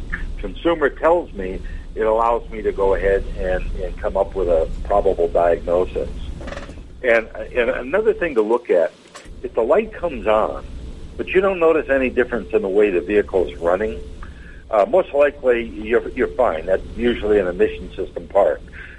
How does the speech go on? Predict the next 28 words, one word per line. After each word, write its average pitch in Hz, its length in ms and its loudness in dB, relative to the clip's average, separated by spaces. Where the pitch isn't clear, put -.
But 120 100 6
if 113 100 -2
the 117 80 4
light 175 300 4
comes 139 300 -4
on 101 380 2
and 87 120 -6
the 95 140 -2
engine's 123 360 0
not 104 260 2
running 101 300 0
right, 65 260 -6
let's - 180 -10
say 117 220 6
that 113 200 4
it's 104 200 -6
missing, 104 500 -4
this 123 200 0
is 165 160 4
bad 123 380 6
because 92 560 2
on 123 180 0
these 143 220 -4
new 143 160 -6
cars 135 360 2
with 98 200 -4
catalytic 120 460 4
converters 101 580 2